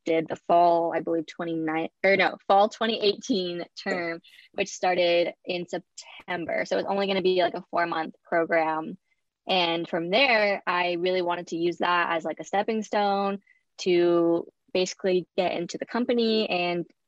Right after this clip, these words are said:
start a future there. So the reason why it was more unique for me is because I ended up not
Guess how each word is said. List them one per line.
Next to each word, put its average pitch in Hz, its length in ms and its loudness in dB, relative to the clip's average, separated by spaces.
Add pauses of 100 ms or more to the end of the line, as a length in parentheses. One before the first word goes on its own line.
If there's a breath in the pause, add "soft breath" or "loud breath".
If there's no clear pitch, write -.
(480)
start - 460 0
a - 20 -20 (280)
future 190 340 -2
there. 220 320 0 (920 loud breath)
So 180 640 4
the 202 160 4
reason 233 260 4
why 208 180 2
it 196 120 2
was 196 160 0
more 254 220 2
unique 247 500 2
for 202 160 2
me 180 300 0
is 226 100 0
because 269 300 2
I 247 160 4
ended 330 260 0
up 330 160 2
not 277 340 -2